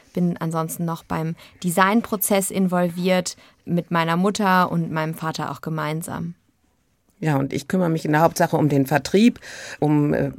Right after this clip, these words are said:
Speaker 2: alle Wünsche und Sorgen der Kunden. Äh, da bin ich auch oftmals direkt der Ansprechpartner und natürlich unsere Vertriebler, die in den einzelnen Bundesländern und natürlich auch international von Kanada über Russland, äh,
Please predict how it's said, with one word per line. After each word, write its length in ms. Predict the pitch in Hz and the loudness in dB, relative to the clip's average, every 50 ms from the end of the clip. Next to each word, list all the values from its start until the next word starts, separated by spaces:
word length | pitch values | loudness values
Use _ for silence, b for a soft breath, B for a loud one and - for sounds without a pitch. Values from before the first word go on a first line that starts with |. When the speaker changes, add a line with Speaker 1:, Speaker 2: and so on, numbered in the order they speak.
| 143 - - | -14 -2 0
Speaker 2:
alle 520 | 151 151 151 147 147 143 139 139 143 - - | 2 2 4 2 2 2 2 2 0 -2 -4
Wünsche 400 | - 151 185 196 190 - - - | 2 6 6 6 6 4 0 0
und 160 | - 147 139 | 0 0 0
Sorgen 520 | - - 165 170 185 185 185 175 175 175 160 | 2 4 6 6 6 6 6 4 2 2 4
der 140 | 151 131 127 | 4 2 2
Kunden. 640 | - - 240 247 302 277 - 247 240 247 254 B B B B B B B B B B - | 6 8 10 10 10 10 8 6 6 6 4 B B B B B B B B B B 6
Äh, 420 | - 180 175 180 180 175 175 175 | 6 8 10 8 8 8 6 4
da 120 | 156 156 | 4 2
bin 180 | 143 - 160 170 | 2 4 2 2
ich 180 | 175 - - - | 2 2 4 6
auch 220 | 151 160 160 - | 6 6 6 4
oftmals 520 | - - 151 - - 165 156 151 151 - | 0 0 0 0 0 0 2 2 2 0
direkt 360 | - - 151 170 185 - - 208 | 0 2 4 4 2 4 4 6
der 100 | 196 156 | 6 6
Ansprechpartner 960 | - 180 175 - - - 185 180 - - 180 165 165 - 170 160 156 165 160 B B B B B | 6 4 2 -2 0 0 0 0 4 4 4 4 6 4 2 2 2 0 -2 B B B B B
und 160 | - 165 170 | 4 4 6
natürlich 500 | 165 156 156 - 175 156 151 156 151 - | 6 4 2 0 -2 0 0 -2 -2 -2
unsere 680 | - 151 151 147 143 151 147 143 143 143 143 143 147 - | 0 0 -2 0 -2 -2 -2 -2 -2 -2 -2 -2 -4 -2
Vertriebler, 560 | - 135 135 - - 175 160 156 - 165 156 | -2 -2 -2 0 -2 -4 -2 2 2 2 2
die 240 | 139 - 170 147 139 | 2 2 -2 -2 0
in 80 | - | 2
den 140 | 151 139 139 | 2 2 4
einzelnen 320 | 71 127 135 131 143 139 135 | 4 2 2 2 -2 -2 0
Bundesländern 580 | 151 180 185 196 190 - 170 160 160 160 160 | 2 4 4 2 2 2 0 2 2 0 2
und 180 | - - 156 - | 2 2 2 2
natürlich 400 | - 156 - - 139 143 151 151 | 0 -2 -2 -2 -4 -2 -2 -2
auch 60 | 151 | -2
international 840 | 156 156 147 175 170 147 143 139 135 - 151 143 143 139 135 135 151 B B B B B B | 0 -2 0 0 2 2 2 0 0 0 0 2 2 4 2 2 0 B B B B B B
von 160 | - 147 151 | 0 2 2
Kanada 460 | - 165 151 151 147 139 143 143 143 | 2 2 0 2 2 2 0 0 0
über 400 | - 147 143 147 139 139 143 139 B B B B B B B B B | 0 0 0 0 0 0 -2 -4 B B B B B B B B B
Russland, 760 | - 151 143 147 156 160 151 - 165 165 151 147 147 143 139 - | -4 -2 0 6 6 6 6 6 2 2 2 4 2 0 -2 -2
äh, 380 | - - 143 139 139 139 139 | -2 0 0 0 0 0 -2